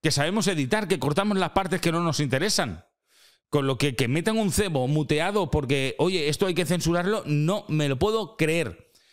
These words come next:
¿Y vosotros pensáis realmente, porque para eso tenéis aquí abajo los comentarios, que la productora de La Fábrica de la Tele y Mediaset,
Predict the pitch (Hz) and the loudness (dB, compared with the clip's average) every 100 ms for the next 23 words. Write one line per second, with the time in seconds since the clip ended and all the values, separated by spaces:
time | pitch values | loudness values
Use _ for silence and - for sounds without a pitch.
0 | - - - - 135 147 143 202 214 208 | -20 -20 -20 -2 0 0 0 0 -2 -2
1 | 190 202 180 170 180 185 185 175 135 110 | 0 0 0 0 0 0 0 -2 -2 -8
2 | _ _ - 95 101 104 131 156 147 151 | _ _ -8 -4 0 0 0 0 0 0
3 | 143 143 147 127 151 143 107 90 - - | 0 0 -2 0 -2 0 -2 -4 -6 -12
4 | _ _ _ _ _ _ _ _ _ _ | _ _ _ _ _ _ _ _ _ _
5 | _ _ _ 151 147 - - _ _ _ | _ _ _ -4 -4 -8 -20 _ _ _
6 | 110 127 143 143 175 185 185 170 180 180 | -4 -2 0 0 0 0 0 0 0 0
7 | 170 165 151 160 175 165 - 208 196 180 | 0 0 -2 0 -2 -2 -2 0 0 0
8 | 175 165 147 - 180 175 139 - | 0 0 0 0 0 -2 -4 -14